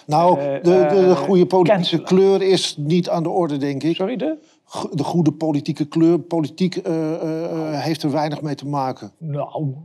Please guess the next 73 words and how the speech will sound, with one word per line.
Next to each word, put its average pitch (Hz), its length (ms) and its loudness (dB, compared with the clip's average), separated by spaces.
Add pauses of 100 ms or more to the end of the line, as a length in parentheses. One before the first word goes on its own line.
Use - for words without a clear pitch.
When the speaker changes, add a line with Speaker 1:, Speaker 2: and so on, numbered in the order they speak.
(120)
Speaker 2:
dat 160 240 -8
heeft 151 200 -8
toch - 120 -10
alles 147 320 -4
met 147 160 -12
politieke 143 420 -10
Speaker 1:
Nou, 147 100 -6
Speaker 2:
ideologie 143 260 -4
Speaker 1:
het 170 80 2
is 208 60 -4
Speaker 2:
te 165 60 0
Speaker 1:
niet 165 200 0
Speaker 2:
maken? 185 160 0
Speaker 1:
zo 180 100 -2
van, 165 140 0
je 160 80 2
moet, 160 240 2
Speaker 2:
Ze 202 100 0
willen 156 200 0
Speaker 1:
eh, 160 60 2
Speaker 2:
allemaal 160 180 2
Speaker 1:
lid 190 200 2
van, 170 440 -2
eh, 165 160 -4
GroenLinks 170 560 0
zijn 156 320 0
om, 151 340 -4
eh, 143 260 -2 (280)
Speaker 2:
Nee, 135 420 -12
Speaker 1:
het, 139 160 -8
het, 175 140 -4 (200)
het, - 0 -
het, 143 340 -6
het, - 180 -4
het, 190 180 -8
het 202 200 -8
Speaker 2:
nee, 151 240 -4
maar 147 120 -2
de 165 220 -2
N 160 40 -4
V 147 180 -6
A 139 160 -4
is 147 100 -6
niet 175 180 0
welkom. 175 460 -4 (580)
Speaker 1:
Nee, 139 120 -4
Speaker 2:
En, 147 60 -2
Speaker 1:
maar 143 100 -2
daar 156 100 2
Speaker 2:
en 147 40 -2
Speaker 1:
hebben 156 60 -4
we 160 60 -2
het 156 60 -2
Speaker 2:
Vla- 165 80 -2
Speaker 1:
weer 165 100 0
over 175 200 -2
Vlaanderen. 107 460 -4 (100)
Nee, 151 280 -4
als 170 240 0
Speaker 2:
Nou 196 120 0
Speaker 1:
ik - 60 0
het - 100 0
Speaker 2:
ja, 156 100 0
Speaker 1:
over 156 120 -2
Nederland 151 280 0
Speaker 2:
of, 131 80 0
Speaker 1:
heb. 120 100 -8
Speaker 2:
of, 175 100 -4
of, 151 60 -8
nou, 139 220 -4
P 160 220 -4
V 135 140 -10
V - 40 -20